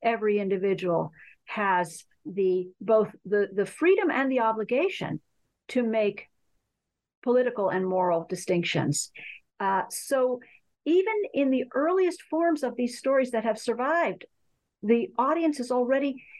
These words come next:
given a broader view than the characters within the stories have. So Homer's characters have very traditional values. Uh, help your friends, harm your enemies, uh, be the best that you can be in warfare.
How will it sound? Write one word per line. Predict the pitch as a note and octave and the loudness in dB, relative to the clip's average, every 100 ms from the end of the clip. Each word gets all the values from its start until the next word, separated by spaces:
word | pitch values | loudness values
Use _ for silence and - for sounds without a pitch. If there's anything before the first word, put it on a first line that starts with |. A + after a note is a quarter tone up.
| - F3 | -14 -4
given | C4 C4 A#3 | 0 2 0
a | |
broader | E3+ A3 A3 A#3+ B3+ G#3+ | 0 0 0 2 0 0
view | G3+ A#3 G3+ | 0 0 2
than | G3 F#3+ | 0 -2
the | |
characters | F#3 G#3 G3+ G3+ F#3+ | 0 0 0 -2 -2
within | G3+ F#3 G3+ G3 | -2 2 2 2
the | F#3 | -2
stories | - F#3 F3 E3+ D#3+ | 0 0 2 0 -2
have. | E3+ D3+ - - - - - - | 0 0 -2 -10 -20 -18 -20 -20
So | - - A3 G#3+ - _ _ | -8 -2 0 -2 -8 _ _
Homer's | A3+ F#4 E4 D4+ | 2 4 2 -2
characters | C#4+ A#3+ F3+ D#3 D#3 - - - - - | -2 0 0 -2 -4 -6 -16 -20 -20 -6
have | A3 G#3 E3+ | 0 0 2
very | A#3+ B3 B3 | 2 4 0
traditional | A#3 G3 F#3 F#3 E3 | -2 -2 -4 -4 0
values. | D#3 C3 C#3 G#2 - - - F3 | 2 2 0 -2 -4 -12 -4 0
Uh, | E3+ C3 E3+ | 0 0 0
help | B3 B3+ | 0 0
your | B3+ | -4
friends, | B3 G#3 G3 G3 G3 - - _ | 0 0 2 -2 -4 -6 -16 _
harm | - G#3 C4+ | -2 0 2
your | C4+ | 0
enemies, | A3+ G3 F#3 F3+ F3 E3+ - - - - _ | 0 -2 -2 0 0 -4 -12 -16 -20 -20 _
uh, | F3+ E3+ D#3 D3 D#3+ - - _ _ - G3 E3 G#3+ - | -2 0 2 0 -2 -12 -20 _ _ 0 0 0 -4 -4
be | A#3 | -2
the | B3+ | 0
best | B3 C4+ C#4+ | 0 -2 -2
that | - - | -6 -4
you | B3 | 0
can | B3+ | 0
be | A3 G#3+ | 0 0
in | G3+ | 0
warfare. | F#3 F3 E3 - - - | 0 0 -2 -4 -2 -4